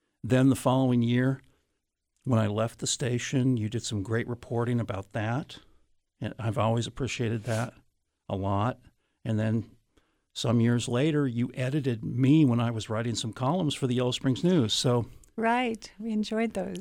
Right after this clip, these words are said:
Speaker 1: I, I wouldn't want any listeners out there to, with good memories to say, "Hmm, is Vic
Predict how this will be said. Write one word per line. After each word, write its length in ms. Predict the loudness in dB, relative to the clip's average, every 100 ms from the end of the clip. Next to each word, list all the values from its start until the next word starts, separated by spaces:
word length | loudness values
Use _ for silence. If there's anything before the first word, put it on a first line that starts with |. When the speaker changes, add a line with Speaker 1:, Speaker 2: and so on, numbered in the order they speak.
| -8 -4
Speaker 1:
I, 140 | 0
I 60 | 2
wouldn't 260 | 4 6 6
want 140 | 6
any 180 | 6 4
listeners 400 | 2 0 -2 0
out 200 | -2 0
there 120 | 0
to, 160 | -2 -4 _ _ _ _ -2
with 200 | -2 0
good 220 | 0 2
memories 500 | 4 4 4 2 0
to 120 | -4 -4
say, 320 | -2 -2 -4 -12 _ _ 0
"Hmm, 420 | 4 6 6 4 0 -8 _ -20 _ _ _ _ _ _ _
is 160 | -2 2
Vic 380 | 4 4 0